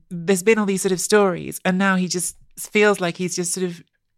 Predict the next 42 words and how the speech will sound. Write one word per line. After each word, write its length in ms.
shutting 400
out 200
a 40
whole 180
group 200
of 80
players. 300
Mattia 300
Zaccagni, 480
I, 160
I 60
wrote 280
about 220
for 60
The 80
Guardian 380
on, 200
on 100
Monday, 320
is 100
having 240
a, 60
a 40
sensational 800
season 540
on 120
the 60
left 240
of 80
attack 320
for, 340
for, 300
for 120
Lazio. 300
It's 100
a 40
great 340
story 380
of 80
Maurizio 440
Sarri's 260
Lazio, 500